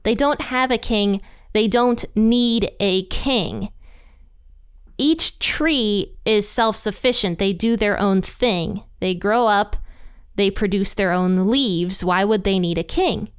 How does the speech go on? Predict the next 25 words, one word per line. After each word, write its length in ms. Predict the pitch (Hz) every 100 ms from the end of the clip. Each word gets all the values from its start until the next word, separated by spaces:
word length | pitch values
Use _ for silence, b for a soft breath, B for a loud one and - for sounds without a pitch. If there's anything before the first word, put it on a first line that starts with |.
| -
All 120 | 226
the 100 | 302
trees 320 | - 339 311 214
need 380 | 220 311 202 165
is 260 | 226 220
what 280 | 208 202 -
God 320 | 233 214 190
gives 300 | 240 311 190
them. 300 | - - 196 - -
That's 200 | - 320
all 140 | 381 349
they 180 | 302 247
need. 460 | 269 285 92 - - - -
He's 340 | - 247 226 190
saying 440 | - - 302 277
that 140 | 226 -
Israel 420 | 254 269 247 202
is 80 | 190
like 180 | 196
the 80 | -
trees. 760 | - - 330 294 - - - - - - - -
They 120 | 233
just 220 | 262 -
need 260 | 302 240 180
God 480 | 220 247 165 135